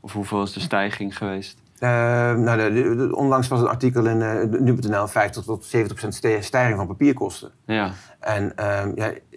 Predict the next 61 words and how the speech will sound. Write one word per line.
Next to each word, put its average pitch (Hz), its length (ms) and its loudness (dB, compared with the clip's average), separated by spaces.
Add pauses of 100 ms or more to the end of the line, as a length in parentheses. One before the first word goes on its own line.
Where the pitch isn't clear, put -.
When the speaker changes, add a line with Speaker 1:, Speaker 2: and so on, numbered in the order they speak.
(400)
Speaker 2:
ik 110 140 0
heb 98 120 -2
niet 117 220 2
de 107 140 -2
exacte 120 360 -6
prijs 104 280 0
in 95 80 0
mijn 90 120 -2
hoofd, 98 260 -4
want 95 260 -8
ik, 85 100 -4
Speaker 1:
Ja. 107 180 -2
Speaker 2:
ik 101 80 0
ben 101 140 0
bezig 98 260 2
meer 101 140 -2
aan 101 60 -2
de 98 60 -6
creatieve 101 400 -2
kant 95 260 -4
en 90 80 -2
Judith 98 220 0
zit 85 140 -6
meer 98 200 -2
aan 92 160 -6
de 87 60 -6
kant 98 260 -4
Speaker 1:
Ja, 110 100 -2
Speaker 2:
van, 95 200 -6
van, 107 120 -8
Speaker 1:
ja. 110 100 -4
Speaker 2:
van - 180 -12
de 101 60 -10
financiën. 113 500 -4
Speaker 1:
Ja, 107 160 -6 (240)
maar 98 100 -2
je 101 60 0
hebt 95 120 -6
je 98 120 -2
kostprijs, 110 640 0
je 107 60 0
hebt 90 120 -4
je - 40 -10
verkoop 110 300 0
en 104 80 0
daartussen 107 440 0
zit - 480 -2
wat - 220 -6
jullie 107 540 2
Speaker 2:
Ja. 127 320 -2
Speaker 1:
nodig 110 360 2
hebben 101 420 -2
om, 95 320 -4
eh, 95 60 -6
deze 101 300 -6
boel 107 180 -2
goed - 160 -8
Speaker 2:
Klopt. 123 140 2
Speaker 1:
te 95 60 0
draaien 92 200 0
natuurlijk. 87 400 -6